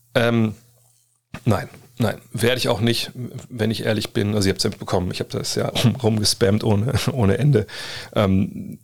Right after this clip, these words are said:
jetzt zusammen mit Jan Hieronymi und ein paar Jungs aus der, also aus dem Grafikbereich haben wir diesen Plan, ne, ähm, ein eigenes Magazin auf die Beine zu stellen, ähm, was Gut Next, the Magazine heißen soll, viel mehr im Jahr kommt, et cetera. Ich will es gar nicht zu weit ausführen.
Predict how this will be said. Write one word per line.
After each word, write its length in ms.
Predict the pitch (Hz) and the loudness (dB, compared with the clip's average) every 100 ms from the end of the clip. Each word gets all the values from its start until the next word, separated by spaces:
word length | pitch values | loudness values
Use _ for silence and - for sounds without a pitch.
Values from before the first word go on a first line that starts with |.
| - | -2
jetzt 220 | 113 - | -2 2
zusammen 160 | 110 | 2
mit 80 | 104 | 2
Jan 140 | 104 104 | 2 4
Hieronymi 520 | 101 107 101 98 98 | 4 4 4 4 4
und 180 | 98 - | 2 -2
ein 100 | 113 | -2
paar 120 | 104 | 0
Jungs 180 | 95 98 | 0 -2
aus 100 | - | -2
der, 200 | 113 - - - _ | -2 -4 -14 -20 _
also 120 | - 107 | -8 -6
aus 80 | |
dem 80 | - | -4
Grafikbereich 760 | 92 120 113 - 98 92 95 - - - - - - _ _ - | -2 0 0 -2 2 2 0 -6 -14 -20 -20 -20 -20 _ _ -4
haben 160 | 95 | 0
wir 120 | 90 90 | 2 0
diesen 240 | 92 95 | -2 -4
Plan, 400 | - - 98 101 | -4 -2 -2 -2
ne, 320 | 104 104 - - | -2 -4 -6 -10
ähm, 360 | 101 92 - - | -12 -12 -14 -18
ein 200 | - - | -18 -6
eigenes 320 | 117 110 104 | -2 -2 0
Magazin 460 | 113 104 - 110 107 | 0 0 0 0 0
auf 80 | |
die 80 | - | 0
Beine 260 | 101 98 98 | -2 0 -2
zu 140 | - | -2
stellen, 520 | - 104 98 95 98 101 82 98 160 | -2 0 2 2 0 -4 -8 -12 -14
ähm, 240 | 123 - _ | -16 -18 _
was 260 | 123 104 - | -10 -6 -2
Gut 160 | 110 | 0
Next, 260 | 107 104 - | 0 -2 0
the 60 | 101 | 0
Magazine 480 | 98 98 92 98 92 | 0 0 0 0 0
heißen 280 | 92 - | 0 -2
soll, 280 | 90 101 92 | -4 -2 -2
viel 200 | 90 - | -2 -2
mehr 80 | 95 | 2
im 80 | 92 | 2
Jahr 160 | 92 | 2
kommt, 440 | - - 87 87 - - - - - - - - - - - - - - - | 0 -2 -2 -4 -8 -16 -18 -16 -16 -14 -14 -16 -18 -20 -20 -20 -20 -8 -2
et 100 | - | 0
cetera. 280 | 104 - | -2 -2
Ich 60 | - | 0
will 80 | 143 | 2
es 60 | |
gar 60 | 123 | 4
nicht 100 | 117 | 2
zu 80 | 127 | 2
weit 60 | |
ausführen. 500 | - 117 - 107 98 | 2 0 2 4 4